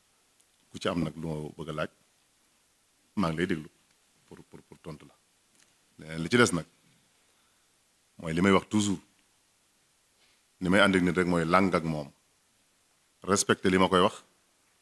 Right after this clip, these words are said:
moom it mu respecté li ma koy wax, li mu, li mu, li mu ma wax. Ñu ànd liggéey, mu gis ci boppam,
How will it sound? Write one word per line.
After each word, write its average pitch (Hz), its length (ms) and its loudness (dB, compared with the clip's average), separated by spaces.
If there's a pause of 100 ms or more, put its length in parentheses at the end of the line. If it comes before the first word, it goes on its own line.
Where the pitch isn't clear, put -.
(240)
moom 90 260 2
it 90 80 2
mu 87 100 -4
respecté 95 380 -6
li 85 100 -2
ma 82 100 -4
koy 78 120 -12
wax, 73 160 -14
li 101 100 -2
mu, 95 100 0
li 90 120 -2
mu, 92 120 2
li 95 80 4
mu 101 60 6
ma 85 80 4
wax. 76 140 -4 (1040)
Ñu 90 160 -4
ànd 92 200 2
liggéey, 90 280 0 (1120)
mu 87 200 -4
gis 113 200 0
ci 117 80 0
boppam, 90 300 0